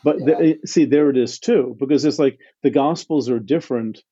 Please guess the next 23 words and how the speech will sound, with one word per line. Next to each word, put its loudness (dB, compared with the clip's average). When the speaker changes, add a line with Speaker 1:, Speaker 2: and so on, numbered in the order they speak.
Speaker 1:
but 0
where 2
they're 2
the -4
same -2
is -6
pretty 0
much 0
what, -4
the -2
point -4
that -4
you're -6
making -6
is -4
that 0
they 4
really 2
stick 0
with 2
his -6
adult -6
life, -6